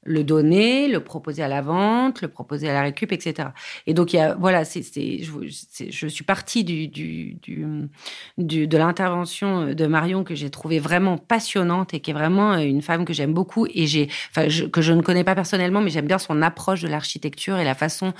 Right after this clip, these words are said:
dont elle parle, par exemple, pour chez elle. Euh, elle, elle, elle, en fait, elle réfléchit en partant de la contrainte.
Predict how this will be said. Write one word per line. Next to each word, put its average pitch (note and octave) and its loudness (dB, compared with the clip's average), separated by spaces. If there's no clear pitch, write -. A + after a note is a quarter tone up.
dont D#3 -2
elle D3 -2
parle, F3+ 0
par D#3+ -2
exemple, D3 -2
pour D#3+ -8
chez E3 0
elle. E3 2
Euh, D3+ 0
elle, E3 0
elle, F3 4
elle, E3 0
en F3 -4
fait, B3+ 0
elle F#3 2
réfléchit E3+ -2
en B3 2
partant D3+ -2
de A3+ 2
la E3+ 4
contrainte. G3+ -4